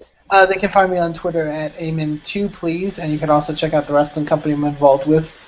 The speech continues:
Inspire Pro Wrestling, on Twitter at Inspire Pro Res.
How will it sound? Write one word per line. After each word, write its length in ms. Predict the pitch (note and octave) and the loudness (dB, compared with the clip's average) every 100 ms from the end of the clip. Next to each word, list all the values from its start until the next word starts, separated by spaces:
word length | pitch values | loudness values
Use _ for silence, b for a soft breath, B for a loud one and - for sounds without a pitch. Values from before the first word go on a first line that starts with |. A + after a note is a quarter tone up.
| b | b
Inspire 420 | E3+ D#3+ E3 D#3 | -4 2 6 6
Pro 220 | D3+ D#3+ D3 | 6 4 4
Wrestling, 340 | D3+ - E3 | 4 0 0
on 140 | D#3 D#3 | 0 0
Twitter 320 | E3+ E3+ F#3 | 4 6 6
at 240 | D#3 D3 | 6 0
Inspire 640 | D3 D3+ - - D#3 D#3 D#3 | -2 -6 -4 2 6 6 4
Pro 300 | D#3+ D#3 D3+ | 4 4 4
Res. 760 | C3 B2+ - - - - - | 0 -2 -4 -12 -14 -14 -18